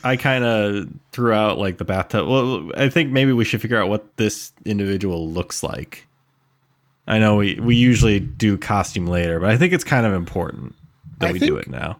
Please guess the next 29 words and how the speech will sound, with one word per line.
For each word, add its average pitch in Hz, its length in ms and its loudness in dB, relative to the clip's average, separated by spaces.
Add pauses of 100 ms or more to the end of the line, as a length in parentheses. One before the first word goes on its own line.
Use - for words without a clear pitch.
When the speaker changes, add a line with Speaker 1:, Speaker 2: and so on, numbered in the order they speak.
(140)
Speaker 2:
it's 196 120 -4
important 220 540 2
no 208 80 2
matter 180 300 4
what 165 180 4
that 156 160 -2
the 156 80 0
ikea 160 640 2
canvas 156 520 -6
bags, 143 640 -6
the, 156 120 -4
like, 131 320 -6
blue 151 760 -2
Speaker 1:
Oh, 117 240 4
yeah. 98 180 2
Speaker 2:
canvas, 82 320 -2 (960)
um, 156 380 -4 (160)
is, 170 240 -2
is 185 220 0
incorporated 190 680 4
in 185 120 0
the 180 40 0
material 180 580 2
of 175 80 2
their 175 220 4
costume 180 540 -4
to 165 80 -6
some 175 240 -4
effe-, - 180 -8